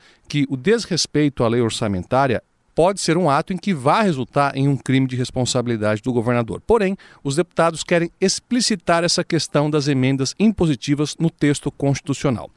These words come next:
Além disso, este projeto cria uma nova modalidade de emenda parlamentar, que é a emenda de bancada ou emenda de bloco parlamentar que tem a representação na Assembleia. Atualmente, nós já temos, desde dois mil e dezessete,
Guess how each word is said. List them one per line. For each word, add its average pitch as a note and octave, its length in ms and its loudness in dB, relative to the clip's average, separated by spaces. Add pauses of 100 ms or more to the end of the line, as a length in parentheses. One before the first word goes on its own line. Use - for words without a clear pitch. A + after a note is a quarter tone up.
(460)
Além C4 300 4
disso, C3+ 460 -2 (560)
este G#3+ 420 0
projeto B2 720 -2 (100)
cria D3 560 0
uma D3+ 240 0
nova F#3+ 320 2
modalidade D3+ 600 0
de C#3+ 120 -2
emenda D3 460 0
parlamentar, D#3 680 0
que D3 160 -2
é C#3+ 60 2
a C#3+ 60 2
emenda D#3 380 0
de D#3+ 80 -4
bancada D#3 800 0
ou E3 200 4
emenda D#3+ 320 -2
de D#3 80 -4
bloco C#3 360 0
parlamentar D3 600 0
que - 140 -10
tem C#3+ 220 -4
a - 20 0
representação C#3 720 -2
na C#3 80 0
Assembleia. C#3 520 0 (400)
Atualmente, D#3 640 0
nós E3 120 -2
já D#3 80 0
temos, A2 340 -2
desde D#3+ 380 2
dois A#2+ 200 0
mil G#2 120 -2
e - 20 -4
dezessete, D3+ 580 -2